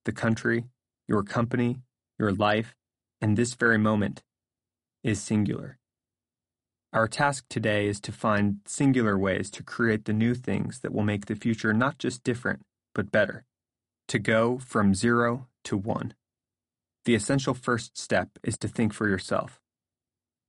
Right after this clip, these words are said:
Only by seeing our world anew, as fresh and strange as it was to the ancients who saw it first,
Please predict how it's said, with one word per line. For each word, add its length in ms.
Only 300
by 180
seeing 460
our 200
world 440
anew, 440
as 200
fresh 480
and 200
strange 540
as 160
it 60
was 240
to 120
the 180
ancients 500
who 100
saw 240
it 140
first, 480